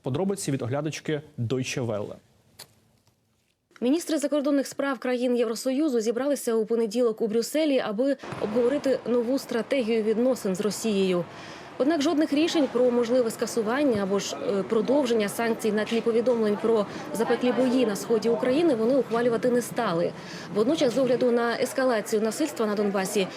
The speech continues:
Speaker 2: необхідно якомога швидше відновити переговори між сторонами конфлікту.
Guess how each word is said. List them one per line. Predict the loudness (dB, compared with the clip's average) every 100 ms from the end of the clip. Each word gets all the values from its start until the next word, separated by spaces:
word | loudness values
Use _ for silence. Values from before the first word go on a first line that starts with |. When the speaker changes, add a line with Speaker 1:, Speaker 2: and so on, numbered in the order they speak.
| -10 -8 -2
Speaker 2:
необхідно | 0 2 2
якомога | 2 4 2 2
швидше | 0 -2 2
відновити | 2 2 2 2 2
переговори | 0 0 0 2 2 4
між | 2 0 -6
сторонами | -4 0 2 2 0
конфлікту. | 0 -2 0 -2 0 0